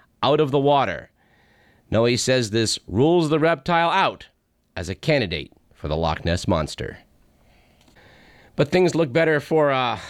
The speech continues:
oddball life in oddball places as regards the planet Mars.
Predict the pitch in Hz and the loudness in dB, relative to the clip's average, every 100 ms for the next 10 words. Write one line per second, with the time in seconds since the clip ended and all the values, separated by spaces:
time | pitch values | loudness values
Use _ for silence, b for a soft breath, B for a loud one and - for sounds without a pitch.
0 | B 120 151 143 147 143 139 139 143 147 | B -2 0 0 0 2 2 2 0 -2
1 | - 120 120 131 135 113 131 131 - 139 | -4 -4 -2 -2 -2 0 2 0 0 0
2 | 147 170 135 131 139 113 131 117 139 147 | 2 -2 -2 -2 -2 -2 -2 0 0 -2
3 | 110 120 - 151 151 127 143 208 135 175 | -4 -8 -4 -2 0 0 0 2 2 0
4 | 226 - | -2 -6